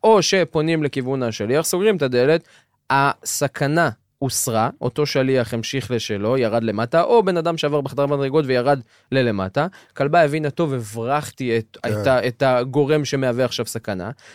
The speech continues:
Speaker 1: והיא קיבלה גמול פנימי אדיר על התנהגות שהיא לא רצויה,
Speaker 2: כן.
Speaker 1: וככה מתחילות בעיות התנהגות. אוקיי? ככה מתחילות בעיות התנהגות. יש גם את ה-, את הקטע הזה שכלבים עוקבים אחרי הבעלים שלהם בתוך הבית. על ימין
Speaker 2: אצלנו
Speaker 1: ועל
Speaker 2: זה
Speaker 1: שמאל.
Speaker 2: לא קורה.
Speaker 1: זה לא קורה, היא כלבה עצמאית זאת, אה?
Speaker 2: היא,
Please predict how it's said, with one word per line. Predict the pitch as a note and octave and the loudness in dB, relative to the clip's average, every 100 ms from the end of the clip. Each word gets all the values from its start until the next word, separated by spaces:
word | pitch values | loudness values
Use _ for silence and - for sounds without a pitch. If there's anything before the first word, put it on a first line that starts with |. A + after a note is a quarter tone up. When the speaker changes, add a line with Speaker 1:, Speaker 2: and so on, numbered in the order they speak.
| _ | _
Speaker 1:
והיא | A#2+ E3 | -6 -6
קיבלה | G3+ F#3 F#3+ | -2 0 2
גמול | D3+ D3+ F#3 F#3+ | 0 -2 -4 -4
פנימי | F3+ E3 F#3 - | -6 -2 -2 0
אדיר | E3 D#3+ B3+ B3 - | -2 0 0 0 0
על | F3+ | 0
התנהגות | F#3 F3+ E3 D#3+ F#3 | 0 0 0 0 -4
שהיא | - E3 | -2 0
לא | D#3 | 0
רצויה, | D#3 - F#3 | 0 0 0
Speaker 2:
כן. | F#3+ | 2
Speaker 1:
וככה | C3+ A2+ D3 D3 - C#3+ | 0 2 2 2 0 -4
מתחילות | C3+ B2+ - A2+ G#2+ A2 G2+ | -4 -6 -6 -6 -4 -4 -4
בעיות | F#2+ F#2+ F#2 | -4 -4 -6
התנהגות. | G2+ F#2 G#2 G2 F#2+ - _ _ _ _ _ - | -10 -6 -4 -4 -6 -12 _ _ _ _ _ -6
אוקיי? | A#2 C#3+ F#3+ A#3+ - - _ | 0 2 2 0 -10 -20 _
ככה | E3+ E3 | 2 2
מתחילות | E3 - C#3+ C#3 | 0 -2 -2 0
בעיות | B2+ A#2+ | 0 -2
התנהגות. | A#2+ A#2 A2+ A2 G#2+ | -4 -4 -4 -4 -6
יש | C3 | -4
גם | C#3 D3 | -4 -2
את | |
ה-, | C#3 B2 | -2 -2
את | B2+ | -6
הקטע | A#2 C3+ C3 | -4 -6 -4
הזה | C3 | -4
שכלבים | B2 A#2 A#2+ A2+ B2+ | -6 -6 -6 -6 -6
עוקבים | A2+ B2 | -6 -6
אחרי | B2 B2 | -6 -4
הבעלים | B2 A2+ A#2 B2 | -2 0 -2 -2
שלהם | - A#2+ | -4 -4
בתוך | A2 A#2+ | -4 -4
הבית. | B2 C#3 F#2+ _ _ _ _ _ _ _ - | -2 -2 -4 _ _ _ _ _ _ _ 0
על | C3 | 2
ימין | C3 B2+ | 4 2
Speaker 2:
אצלנו | B2+ B2+ | 2 0
Speaker 1:
ועל | G#2+ | 0
Speaker 2:
זה | G#2 | 0
Speaker 1:
שמאל. | C#3 | 0
Speaker 2:
לא | G#2 | 0
קורה. | G2+ G#2 F2 E2+ - | -4 -8 -8 -10 -8
Speaker 1:
זה | A2 | -2
לא | B2 | 0
קורה, | C3+ D3+ | 2 0
היא | C3+ | -2
כלבה | B2+ C3+ | -2 -2
עצמאית | C3 - B2 B2+ | -2 -4 -4 -4
זאת, | A2 G2+ | -6 -6
אה? | G#2+ | -4
Speaker 2:
היא, | A#2+ | -4